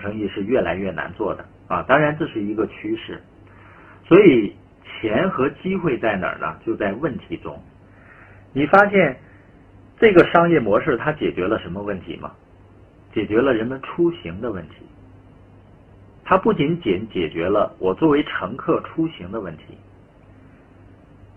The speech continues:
它还解决了很多私家车车主的兼职创业的问题，兼职，哎，自己赚钱的问题。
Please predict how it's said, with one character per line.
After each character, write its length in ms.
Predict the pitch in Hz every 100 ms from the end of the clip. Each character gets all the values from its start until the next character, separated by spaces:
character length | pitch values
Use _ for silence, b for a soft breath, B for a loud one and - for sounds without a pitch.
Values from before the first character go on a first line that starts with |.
| -
它 200 | 214 208
还 240 | 151 180
解 280 | 185 113 92
决 160 | 104
了 140 | 151 151
很 180 | 104 85
多 220 | 117 143
私 260 | - 175 170
家 260 | 170 165
车 440 | - - 160 160 - B -
车 380 | - - 180 175
主 280 | - 82 -
的 300 | 95 95 - b b b - -
兼 260 | 180 190 185
职 320 | 117 104 139
创 360 | - - 175 170
业 200 | 202 110
的 100 | 82
问 100 | 82
题， 180 | - - -
兼 160 | 190 196
职， 320 | 110 117 139
哎， 160 | 120 127 -
自 100 | 156
己 280 | 107 85 -
赚 260 | - 175 120
钱 240 | - 78
的 80 | 135
问 160 | 120 82
题。 180 | -